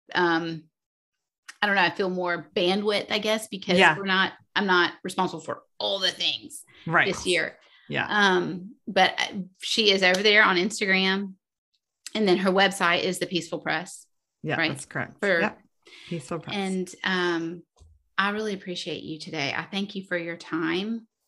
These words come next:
Speaker 1: I thank you for the gifts that you bring to motherhood and your wisdom that you've just shared. I know we'll get lots of feedback from listeners. Um, and again, I, I say this sometimes on the podcast, and I wanna say it this week.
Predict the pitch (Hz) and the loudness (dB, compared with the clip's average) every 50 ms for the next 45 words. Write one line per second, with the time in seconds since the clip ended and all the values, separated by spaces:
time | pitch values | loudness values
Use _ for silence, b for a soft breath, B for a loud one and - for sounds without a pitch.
0 | _ _ _ _ - 180 - 190 185 185 - 190 185 185 - - 180 175 175 170 | _ _ _ _ -18 -10 -6 -4 -4 -4 -4 -4 -6 -6 -6 -8 -6 -4 -4 -2
1 | 170 170 175 175 b b b b b b b b _ - 190 180 185 180 170 180 | -2 -4 -6 -8 b b b b b b b b _ -2 -2 0 2 2 2 2
2 | 185 180 - - - 180 185 175 175 185 175 175 180 180 196 208 214 214 214 _ | 2 0 -2 -4 -4 -4 -4 -4 -2 -2 0 2 2 2 0 -2 -4 -6 -10 _
3 | _ _ - - 214 190 185 180 180 190 202 196 214 208 214 220 208 - - - | _ _ -8 -6 -2 0 0 0 0 0 0 0 0 0 0 -2 -2 -4 -4 0
4 | 180 175 175 170 - - 185 185 190 185 180 196 214 233 233 254 240 226 220 202 | 0 0 0 -2 -6 -6 -2 0 0 2 4 4 4 4 4 2 0 2 2 0
5 | - 185 185 185 - - 190 190 - - 196 185 185 175 170 160 - 156 175 185 | 0 -2 -4 -4 -4 -4 -4 -4 -2 -2 0 2 2 2 2 2 2 2 4 4
6 | 180 180 180 180 175 175 175 165 180 170 - 160 165 156 - - 196 190 - 185 | 2 2 2 0 -2 -2 -4 -2 -2 -2 0 0 0 -2 -2 -4 -8 -8 -4 -4
7 | 175 180 - 190 196 190 - - - - 185 185 180 175 185 185 - - 202 202 | -4 -2 0 0 0 0 0 -2 -6 -8 -6 -4 -4 -4 -6 -8 -6 -6 -6 -4
8 | 202 208 202 208 - - b b b b b b b b b - - 185 180 170 | -4 -6 -8 -10 -14 -16 b b b b b b b b b -2 2 4 4 4
9 | 165 165 165 165 170 160 - _ _ _ _ _ _ _ _ _ _ - 202 214 | 2 0 -2 -4 -8 -10 -14 _ _ _ _ _ _ _ _ _ _ 0 2 2
10 | 220 208 185 247 262 254 226 214 208 131 202 202 - - 208 196 - - 240 247 | 2 2 2 4 4 6 6 6 6 6 6 4 4 2 0 0 2 2 2 4
11 | 240 247 220 214 - - 226 214 220 220 - 226 226 240 247 240 - - 220 226 | 4 2 2 0 0 0 0 0 0 0 0 0 0 0 0 -2 -2 -2 -2 -2
12 | 226 - 226 226 226 247 247 240 233 - 185 180 175 185 180 185 196 202 - - | -2 -2 -2 -2 0 0 -2 -2 0 0 0 0 2 2 0 0 0 -2 -2 0
13 | 185 185 180 - 185 185 185 185 - - 180 180 170 160 156 - - _ | 0 0 0 0 -2 -4 -4 -4 -4 -6 -4 -4 -2 -4 -4 -6 -10 _